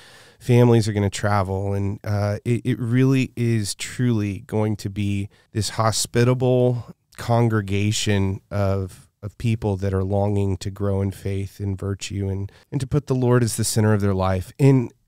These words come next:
I think there's gonna be plenty of opportunities for people who also aren't really strong in faith and, uh, who have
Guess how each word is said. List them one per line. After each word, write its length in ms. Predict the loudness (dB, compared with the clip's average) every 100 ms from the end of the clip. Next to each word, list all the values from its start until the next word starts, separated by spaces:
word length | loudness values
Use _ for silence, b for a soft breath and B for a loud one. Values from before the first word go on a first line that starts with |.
| -2
I 100 | 2
think 220 | 2 2
there's 160 | 0
gonna 160 | 0 0
be 120 | 0
plenty 300 | -2 0 2
of 80 | 4
opportunities 640 | 4 2 0 2 2 2
for 160 | -2 -6
people 560 | -6 -6 -2 0 0 -2
who 440 | -6 -2 -2 -4 -4
also 720 | 0 0 0 -2 -2 -4 -6 _ -4
aren't 260 | 0 0 0
really 320 | -2 -2 -2
strong 540 | -4 -2 0 0 -2 -4
in 180 | -4
faith 540 | -4 -4 -2 -4 -6 -14
and, 460 | -4 -2 0 -2 -6 -6
uh, 260 | -4 -2
who 240 | -2 -2 -2
have 220 | -2 -6